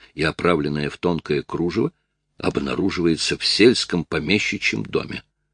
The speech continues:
Думаю, сперва он не поверил своим глазам и отвёл взор, убеждая себя, что это просто редкое сходство, но не выдержал и обернулся,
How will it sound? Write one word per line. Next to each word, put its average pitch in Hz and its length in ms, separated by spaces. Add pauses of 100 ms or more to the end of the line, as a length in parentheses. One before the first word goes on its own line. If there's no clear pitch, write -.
(1160)
Думаю, 131 380
сперва 113 420
он 107 140
не 107 80
поверил 95 380
своим 82 280
глазам 82 540
и 69 140
отвёл 73 380
взор, 90 400
убеждая 73 440
себя, - 300
что - 160
это - 180
просто - 380
редкое - 380
сходство, - 600 (680)
но 107 160
не 107 140
выдержал 170 640 (840)
и 80 120
обернулся, - 840